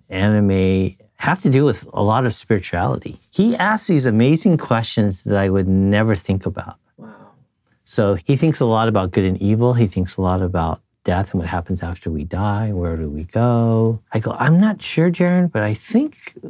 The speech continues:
Speaker 1: it feels like going to sleep. And I, you know, we're all gonna be resurrected. And I think it,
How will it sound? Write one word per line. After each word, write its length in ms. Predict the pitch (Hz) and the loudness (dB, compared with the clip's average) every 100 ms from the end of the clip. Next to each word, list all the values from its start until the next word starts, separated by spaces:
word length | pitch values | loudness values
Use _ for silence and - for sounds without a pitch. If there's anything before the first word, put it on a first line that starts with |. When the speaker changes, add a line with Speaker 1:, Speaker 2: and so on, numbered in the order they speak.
| 160 131 113 - 107 - _ - | -12 -12 -12 -2 -2 -2 _ -2
Speaker 1:
it 120 | 117 | 0
feels 260 | 160 170 | 2 0
like 120 | 117 98 | -2 0
going 260 | 113 117 | 2 2
to 80 | 113 | 2
sleep. 520 | 92 - 110 185 240 - - _ _ | -4 0 2 4 2 -6 -16 _ _
And 280 | 117 113 117 | 2 4 2
I, 180 | 113 110 - - | 2 -2 -2 2
you 100 | 117 | 4
know, 120 | 104 | 6
we're 140 | 104 | 4
all 180 | 110 139 | 4 2
gonna 180 | 170 156 | 2 4
be 160 | 143 | 4
resurrected. 800 | 113 113 113 95 107 139 - 185 | 4 2 2 2 2 2 2 2
And 120 | - 95 | 2 0
I 80 | 92 | 0
think 280 | 117 113 | 0 -2
it, 120 | - | -6